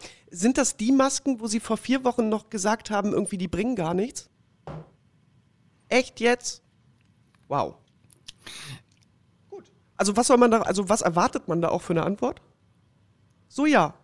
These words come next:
Und Gott sei Dank können wir mein-, unsere Meinung revidieren und reiten nicht wie andere, ich nenne keine Namen, darauf rum, dass man's ja schon immer gewusst hätte.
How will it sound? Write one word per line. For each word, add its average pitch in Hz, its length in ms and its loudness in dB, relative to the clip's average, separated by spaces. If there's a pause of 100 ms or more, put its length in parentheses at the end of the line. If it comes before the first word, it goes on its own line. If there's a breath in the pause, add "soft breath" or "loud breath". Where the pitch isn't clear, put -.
(100)
Und 208 260 -2
Gott 277 200 4
sei 285 140 4
Dank 240 280 0
können 220 240 0
wir 214 100 2
mein-, 196 240 4
unsere 208 300 0
Meinung 208 320 2
revidieren 202 600 0 (280 loud breath)
und 214 200 2
reiten 240 260 6
nicht 233 240 0
wie 170 140 -2
andere, 220 520 4 (420 loud breath)
ich - 80 -16
nenne 170 140 0
keine 151 220 0
Namen, 185 320 2 (340 loud breath)
darauf 185 300 0
rum, 190 380 0
dass - 180 -4
man's 175 200 2
ja 190 100 0
schon 190 160 -2
immer 233 180 6
gewusst 147 400 -4
hätte. 147 220 -10